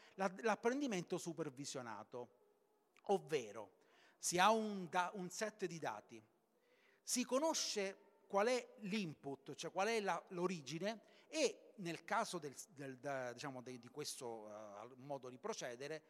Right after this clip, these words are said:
si conosce anche l'output, cioè si sa come quel, quello specifico dato,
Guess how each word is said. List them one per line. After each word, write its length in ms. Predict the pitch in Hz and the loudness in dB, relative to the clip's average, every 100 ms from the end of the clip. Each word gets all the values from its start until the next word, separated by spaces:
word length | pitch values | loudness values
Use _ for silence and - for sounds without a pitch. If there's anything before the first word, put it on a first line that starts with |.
| _ _ _ | _ _ _
si 180 | - 233 | -4 0
conosce 540 | 302 247 185 - 185 | 2 2 2 0 2
anche 600 | 170 160 156 - 170 160 - _ _ _ _ _ _ | 2 2 -2 -6 -6 -6 -12 _ _ _ _ _ _
l'output, 840 | 180 139 120 - - 139 - 143 - | 2 2 2 -6 -10 -10 -8 -10 -8
cioè 160 | 139 | -8
si 220 | 113 175 | -6 -4
sa 380 | 156 208 151 113 - - - _ _ | 2 6 6 4 -6 -20 -20 _ _
come 560 | - 185 180 175 175 170 - _ | 2 4 4 2 2 -2 -16 _
quel, 480 | - 196 185 175 156 | 6 6 6 2 0
quello 260 | - 190 196 | 2 6 6
specifico 800 | 190 202 190 214 175 160 - 160 | 4 -4 -2 -4 -4 -8 -6 0
dato, 600 | 180 147 - 160 160 | 2 2 0 -2 -2